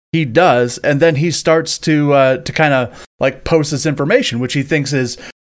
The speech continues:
a, a, a call to action for the Silverfang tribe in a time of need. Uh, but there's another fella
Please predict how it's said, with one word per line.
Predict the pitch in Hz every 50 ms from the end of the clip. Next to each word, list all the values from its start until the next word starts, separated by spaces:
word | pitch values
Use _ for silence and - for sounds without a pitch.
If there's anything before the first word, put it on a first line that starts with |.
| _ _ _ _ _ -
a, | -
a, | 139 120 98 127 151 143 - 156
a |
call | 147 - - - 170 175 185 180
to | - 170 165 -
action | 147 151 160 - - - 127 110 101 98
for | - - 143 131
the | 131
Silverfang | 120 - 165 151 135 139 - - 147 131 123 117
tribe | - - 156 147 139 139 135 127 -
in | - 240
a | 120 -
time | - - 139 147 147 143 139
of | 131 120 113
need. | 123 131 131 127 113 113 107 101 - - - _ _ _ _ _ _ _ -
Uh, | 131 135 139 135 131 127
but | 123 107 - 156 151 143 143
there's | 160 156 151 139 117
another | 147 139 151 190 208 170 131
fella | - - 139 131 123 123 123 123 127